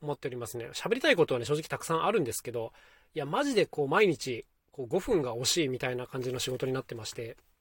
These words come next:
すいませんね、どうも。ということで、まあまあ、元気にやってるよという感じなんですけど、えー、<laughs> まあ、もしね、このアプリを開いて、あ、また更新されてないな、みたいに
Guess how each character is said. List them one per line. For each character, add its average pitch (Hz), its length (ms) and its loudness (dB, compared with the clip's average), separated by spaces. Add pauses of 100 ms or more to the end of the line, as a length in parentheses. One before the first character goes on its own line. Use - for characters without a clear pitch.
(300)
す - 160 -14
い 156 40 -4
ま 160 100 -2
せ 151 100 -4
ん 120 40 -4
ね、 110 60 -8
ど 113 100 -8
う - 20 -8
も。 117 140 -12 (1000)
と 151 60 0
い 143 40 0
う 135 60 -2
こ 139 100 -6
と 135 80 -6
で、 127 120 -6
ま 190 120 4
あ 214 40 4
ま 160 120 4
あ、 135 40 0
元 214 160 4
気 156 100 4
に 131 80 2
や 123 100 0
っ - 40 -8
て 160 100 -6
る 147 60 0
よ 160 100 4
と 156 80 -2
い 135 60 2
う 123 60 -4
感 123 160 -4
じ 131 100 -4
な 127 80 -4
ん 117 60 -6
で 107 60 -10
す - 80 -8
け 120 100 -10
ど、 117 160 -10 (600)
え 143 420 0 (180)
ー、 131 120 -4
<laughs> - 20 -6
ま 147 120 2
あ、 - 60 -8 (380)
も 180 160 2
し 196 140 2
ね、 135 160 0
こ 156 140 -6
の 135 220 -2
ア 156 60 2
プ 151 120 0
リ 135 60 6
を 117 40 2
開 127 220 0
い 120 40 -4
て、 - 100 -6
あ、 127 100 -2
ま 127 100 -4
た 135 100 -2
更 139 120 0
新 143 160 0
さ 139 100 2
れ 127 60 0
て 151 80 2
な 156 100 4
い 131 40 2
な、 131 120 -2
み 131 100 -2
た 131 120 -4
い 120 40 -4
に 117 200 -10